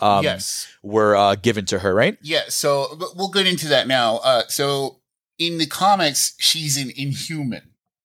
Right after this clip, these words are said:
Speaker 2: So, you know, that, the, the whole Black Bolt thing, like,
Speaker 1: Yeah.
Speaker 2: everybody saw in Multiverse,
Speaker 1: Mm-hmm.
Speaker 2: the, the Inhuman show, that didn't work out, you know, that, that, that's probably why she's no longer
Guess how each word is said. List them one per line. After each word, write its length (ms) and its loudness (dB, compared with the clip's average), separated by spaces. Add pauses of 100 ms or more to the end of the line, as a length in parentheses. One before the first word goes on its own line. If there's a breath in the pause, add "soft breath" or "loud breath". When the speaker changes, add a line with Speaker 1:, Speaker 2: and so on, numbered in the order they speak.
(380)
Speaker 2:
So, 640 0
you 120 -6
know, 200 0
that, 360 -2
the, 120 -10
the 300 0
whole 180 2
Black 380 2
Bolt 260 0
thing, 220 -2
like, 180 4
Speaker 1:
Yeah. 120 8
Speaker 2:
everybody 220 -4
saw 220 4
in 80 0
Multiverse, 560 -4 (160)
Speaker 1:
Mm-hmm. 60 -2
Speaker 2:
the, 220 -4
the 180 -8
Inhuman 460 -8
show, 540 0
that 200 0
didn't 220 -4
work 240 -4
out, 420 2
you 100 -8
know, 160 0
that, 400 0
that, 260 2 (500)
that's 240 2
probably 400 0
why 280 2
she's 240 -8
no 120 -8
longer 560 -4